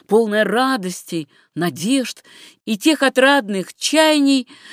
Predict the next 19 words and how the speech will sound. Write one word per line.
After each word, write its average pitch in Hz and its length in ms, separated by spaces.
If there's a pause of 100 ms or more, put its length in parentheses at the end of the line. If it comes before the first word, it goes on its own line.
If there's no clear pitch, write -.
которых 262 420
так 330 400
давно 277 560
и 233 100
напрасно 214 880 (300)
просила 254 680
её 202 380
симпатичная 226 1200
душа. 185 600 (440)
В - 80
таком 254 260
раздумье, 208 720 (400)
облокотившись 226 880
на 202 100
ручку 226 420
широкого 208 500
кресла, 247 600 (420)
долго 254 600
просидела 190 760